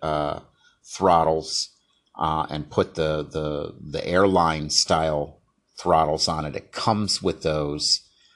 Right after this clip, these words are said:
Um, and, uh, it's, it's, it's an,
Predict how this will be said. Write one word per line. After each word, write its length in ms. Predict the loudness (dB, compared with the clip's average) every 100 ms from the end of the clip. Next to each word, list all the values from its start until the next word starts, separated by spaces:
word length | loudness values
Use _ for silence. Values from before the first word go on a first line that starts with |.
| _ _
Um, 580 | -2 0 0 -4 -8 -14 _ _ _ -12
and, 420 | -10 -8 -8 -8
uh, 320 | -6 -6 -6 -4
it's, 360 | -4 -2 -4 -4
it's, 400 | -4 -2 -2 _
it's 260 | -4 -2 -2
an, 240 | -2 -6